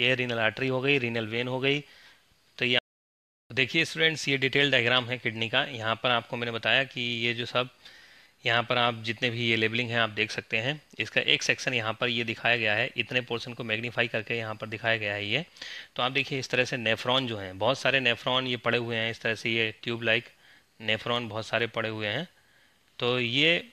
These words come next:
नेफ्रॉन ही mainly क्या करते हैं, फिल्ट्रेशन का काम करते हैं। तो ये फिल्ट्रेशन यूनिट, यानी कि filtration unit of the body is kidney, बहुत ध्यान से सुनिए, kidney is the filtration unit of body।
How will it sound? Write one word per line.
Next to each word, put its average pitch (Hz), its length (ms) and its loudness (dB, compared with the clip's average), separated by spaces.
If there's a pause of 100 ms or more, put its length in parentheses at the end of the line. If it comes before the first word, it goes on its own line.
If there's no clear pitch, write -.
नेफ्रॉन 120 640 2
ही 135 260 4
mainly 139 360 2
क्या 131 140 6
करते 117 260 -2
हैं, 123 280 0 (540)
फिल्ट्रेशन 131 520 2
का 120 100 0
काम 101 260 -6
करते 95 260 -8
हैं। 98 160 -12 (520)
तो 117 100 -2
ये 123 200 4
फिल्ट्रेशन 127 680 2
यूनिट, 117 440 0 (200)
यानी 120 200 -2
कि 131 80 -2
filtration 123 600 0
unit 139 220 2
of 117 180 2
the 123 160 2
body 123 320 4
is 120 80 -2
kidney, 135 420 0 (560)
बहुत 127 200 2
ध्यान 123 200 4
से 135 100 0
सुनिए, 147 340 0 (480)
kidney 131 360 2 (160)
is 120 160 -2
the 143 140 4 (120)
filtration 123 580 0
unit 127 200 -2 (100)
of 190 100 2 (460)
body। 110 320 2